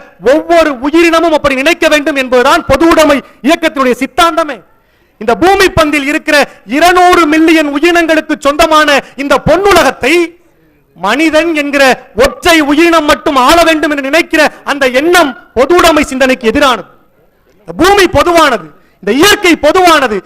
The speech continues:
இங்கே தனி உடைமை என்கிற அந்த சித்தாந்தம் அழிக்கப்படணும்.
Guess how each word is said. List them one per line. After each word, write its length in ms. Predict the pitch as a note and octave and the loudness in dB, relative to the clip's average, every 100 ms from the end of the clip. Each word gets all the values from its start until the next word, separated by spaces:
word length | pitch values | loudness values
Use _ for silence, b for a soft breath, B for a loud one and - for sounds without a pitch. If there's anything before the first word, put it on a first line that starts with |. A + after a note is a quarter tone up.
| b | b
இங்கே 220 | A3 B3+ B3+ | -12 -2 -2
தனி 300 | - C4 E4 | 0 0 2
உடைமை 400 | F#4 E4 E4 E4 E4+ | 0 2 0 2 0
என்கிற 260 | D4+ D4 C#4+ | 0 0 -2
அந்த 180 | B3 A#3 | -2 -4
சித்தாந்தம் 540 | D4 - E4+ D#4 C#4 A#3 | -6 -2 -2 0 0 0
அழிக்கப்படணும். 680 | F#4 F#4+ F#4+ D#4 A3+ E3 | 0 0 0 0 -4 -8